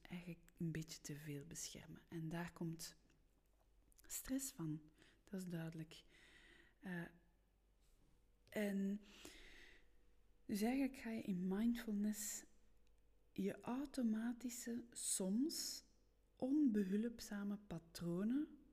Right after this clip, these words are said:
of oude gedachten, eh, patronen herkennen. Dus je gaat daar zicht op krijgen. Je gaat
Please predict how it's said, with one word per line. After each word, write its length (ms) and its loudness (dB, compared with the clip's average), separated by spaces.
of 300 -12
oude 460 -4
gedachten, 920 -6
eh, 240 -10
patronen 640 0
herkennen. 640 -4
Dus 200 -6
je 120 -4
gaat 260 -2
daar 300 -4
zicht 420 0
op 180 -10
krijgen. 560 -12
Je 60 -2
gaat 340 -8